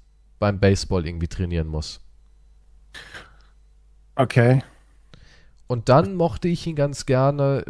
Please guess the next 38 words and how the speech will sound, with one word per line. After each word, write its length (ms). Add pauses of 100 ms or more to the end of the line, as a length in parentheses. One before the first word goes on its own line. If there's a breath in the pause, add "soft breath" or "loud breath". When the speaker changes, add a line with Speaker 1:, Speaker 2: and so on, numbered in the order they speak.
(160)
Speaker 1:
so 160
von 140
den 100
etwas 340
neueren 400
Filmen, 600 (220)
Haus 240
am 120
See. 280 (680)
Mochte 220
ich 100
ihn 60
auch 140
ganz 220
gerne. 280 (300)
Mochte 260
den 120
Film 220
irgendwie. 400 (1500 soft breath)
Und 360
ich 160
mochte 280
ihn 80
ganz 260
gerne 300
in 360
King 200
of 120
Streets. 680 (160)
Speaker 2:
Ja, 100
das 160
werden 140
ja 60
immer 160
mehr 240
jetzt, 260
siehst 240
du? 60